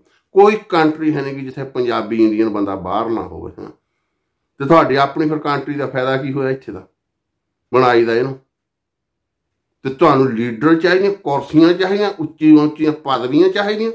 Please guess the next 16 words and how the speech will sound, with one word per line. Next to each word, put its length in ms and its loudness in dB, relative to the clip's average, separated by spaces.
ਕੰਮ 300 2
ਤੁਸੀਂ 240 2
ਡੱਖਾ 460 -2
ਨਹੀਂ 160 4
ਆਉਂਦਾ, 400 -2
ਪੜ੍ਹੇ 280 4
ਤੁਸੀਂ 540 -2
ਨਹੀਂ, 240 -2
ਅੱਠਵੀਂ 400 4
ਤੀਜੀ 360 -4
'ਚ 140 -2
ਤੁਸੀਂ 420 -4
ਹਟੇ 220 -4
ਹੋ 220 0
ਆ, 220 -8
ਹੈਂ? 200 0